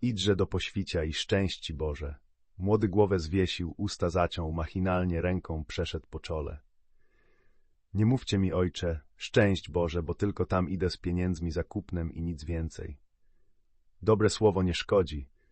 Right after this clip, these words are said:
Nie zawsze z tem się wraca, po co się idzie. Ho, ho, ja sobie na plebanie pokulam. Dziewczęta podobno już wyjeżdżają, to pogawędzę na rozstanie i sierotę Szpasia odwiedzę.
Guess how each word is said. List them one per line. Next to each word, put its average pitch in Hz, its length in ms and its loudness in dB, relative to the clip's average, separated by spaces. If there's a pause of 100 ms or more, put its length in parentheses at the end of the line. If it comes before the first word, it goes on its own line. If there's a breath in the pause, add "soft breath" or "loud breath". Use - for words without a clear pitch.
(300)
Nie 101 140 2
zawsze 107 340 4
z - 80 -8
tem 92 160 2
się 90 200 -2
wraca, 85 380 2
po - 120 -10
co - 120 -10
się - 140 -6
idzie. 80 420 -6 (600)
Ho, 117 240 4
ho, 107 300 8
ja 101 140 6
sobie 110 220 2
na 101 120 4
plebanie 104 480 4
pokulam. 80 600 -6 (500)
Dziewczęta 120 500 4
podobno 101 400 2
już 90 180 0
wyjeżdżają, 87 680 2
to 87 100 -6
pogawędzę 101 540 2
na 92 120 2
rozstanie 87 580 -2
i 82 60 -4
sierotę 90 420 0
Szpasia - 500 -2
odwiedzę. 73 520 -6